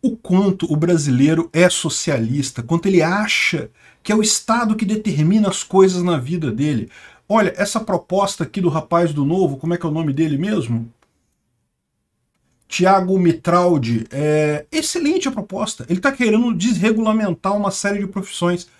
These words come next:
Aí o pessoal trata como se desregulamentar a profissão fosse deixar de existir a profissão. Vamos entender esse assunto? Essa notícia foi sugerida por Júlio Ferreira, Cheeseburger McDonald e outras pessoas.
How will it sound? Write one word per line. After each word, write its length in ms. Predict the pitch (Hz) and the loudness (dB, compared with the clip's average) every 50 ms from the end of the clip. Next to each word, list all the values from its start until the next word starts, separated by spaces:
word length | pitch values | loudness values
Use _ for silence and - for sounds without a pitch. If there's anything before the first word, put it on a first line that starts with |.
| _ _ _ _ _ _ - | _ _ _ _ _ _ -2
Aí 140 | 247 277 269 | 2 2 2
o 60 | 262 | 2
pessoal 400 | 269 254 226 - - 226 220 214 | 2 -2 -4 0 -2 -2 -4 -4
trata 480 | - 202 208 226 233 226 226 - 131 | -4 0 0 2 0 0 -4 -8 -10
como 200 | 127 - 196 208 | -6 -2 -2 0
se 140 | 196 - 190 | 0 0 -2
desregulamentar 1040 | 170 170 233 269 226 196 190 214 226 226 214 202 196 190 190 170 151 - - 139 135 | -4 -2 -2 -2 0 0 0 0 2 2 2 0 0 0 0 0 -2 -2 -2 -4 -4
a 40 | 127 | -4
profissão 520 | - - 127 123 - - - - 190 196 190 | -4 -8 -10 -10 -10 -12 -6 -4 -4 -4 -4
fosse 520 | - - 202 202 208 - - 233 233 226 - - - _ - | -4 -6 -4 -4 -4 -2 -2 -2 -4 -4 -10 -18 -20 _ -2
deixar 640 | 160 240 277 262 226 220 - - 240 277 302 233 226 | 2 4 4 4 4 2 -2 -2 -2 0 0 0 2
de 100 | 220 269 | 2 2
existir 720 | 254 220 233 226 - - - - - - - 254 254 226 | 0 2 0 -2 -2 -4 -8 -8 -8 -4 -2 0 0 0
a 60 | 202 | -2
profissão. 600 | - - 170 147 - - - - - 123 104 135 _ _ _ _ _ _ _ _ _ _ _ | -2 -2 -6 -6 -6 -6 -8 -6 -6 -6 -8 -8 _ _ _ _ _ _ _ _ _ _ _
Vamos 200 | - 185 233 262 | 0 2 2 2
entender 220 | 269 233 208 190 196 | 4 2 4 4 4
esse 140 | 190 196 170 | 4 4 2
assunto? 320 | 147 - - 226 226 226 | -2 0 2 0 2 2
Essa 140 | 202 - 208 | 0 2 2
notícia 340 | 208 190 190 214 - - 214 | 2 2 0 -2 -2 -2 -2
foi 140 | - 202 | -2 -2
sugerida 460 | - - 214 180 190 185 185 175 165 165 | 0 0 2 4 4 4 6 4 2 2
por 200 | - 175 139 123 | 2 0 0 0
Júlio 300 | 120 147 233 254 233 226 | 4 4 4 4 4 2
Ferreira, 560 | 226 - 151 120 120 160 185 202 202 202 196 - - - _ _ | 2 0 -2 0 2 2 2 2 2 0 -2 -4 -12 -20 _ _
Cheeseburger 680 | - - 233 226 170 139 139 156 214 208 196 196 170 170 | -6 2 4 4 4 4 2 2 2 2 4 4 4 4
McDonald 840 | 170 175 175 175 - 156 135 147 170 190 208 208 202 196 180 190 | 4 4 2 0 -2 -2 0 2 2 2 2 2 2 0 0 0
e 140 | 185 180 175 | 4 6 6
outras 280 | 196 208 208 180 170 | 6 6 4 0 -2
pessoas. 640 | - - 131 117 - - 190 190 196 190 190 - | -2 -2 -4 -4 -2 2 4 4 4 4 0 -8